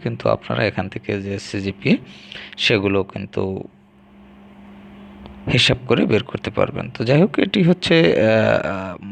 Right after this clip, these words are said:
মোটামুটি ডিপ্লোমা সিজিপিএ ক্যালকুলেটর, যারা ডিপ্লোমা করেন তাদেরকে উদ্দেশ্য করে এটা আবার তৈরি করা হয়েছে। তো যাই হোক, এখানে দেখতে পাচ্ছেন যে থ্রি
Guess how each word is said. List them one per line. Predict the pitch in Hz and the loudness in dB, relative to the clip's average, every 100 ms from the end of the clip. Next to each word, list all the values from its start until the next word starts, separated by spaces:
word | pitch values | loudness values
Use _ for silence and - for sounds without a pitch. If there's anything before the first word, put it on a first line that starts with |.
| 101 113 | -12 -12
মোটামুটি | 107 110 113 - 107 | -8 -8 -8 -10 -4
ডিপ্লোমা | 107 - 117 110 113 113 - | -4 -2 -4 0 0 0 -2
সিজিপিএ | - 101 - - - | -4 -4 -4 -4 -2
ক্যালকুলেটর, | - - - - - 76 - - - - - - 117 | -2 -2 -4 -4 0 -2 -4 -18 -18 -18 -18 -10 -2
যারা | 107 101 | 0 0
ডিপ্লোমা | 104 - 110 104 | -2 -2 -4 -2
করেন | - 165 302 | -2 -4 -2
তাদেরকে | - 92 - - 104 | 0 0 -4 -4 -2
উদ্দেশ্য | 101 - - - | -2 0 0 0
করে | - 107 | 0 -2
এটা | - | -2
আবার | 110 - | -2 0
তৈরি | 110 110 | 0 2
করা | 110 104 95 | 2 2 2
হয়েছে। | 117 - 294 - - - | 0 0 -2 -4 -20 -6
তো | 113 | 0
যাই | 131 156 | 2 2
হোক, | 190 143 | 2 -2
এখানে | - 151 151 139 | -2 -4 -4 -4
দেখতে | 117 117 | -6 -6
পাচ্ছেন | 120 - - 180 | -8 -8 -6 -6
যে | - - | -6 -2
থ্রি | 120 | 0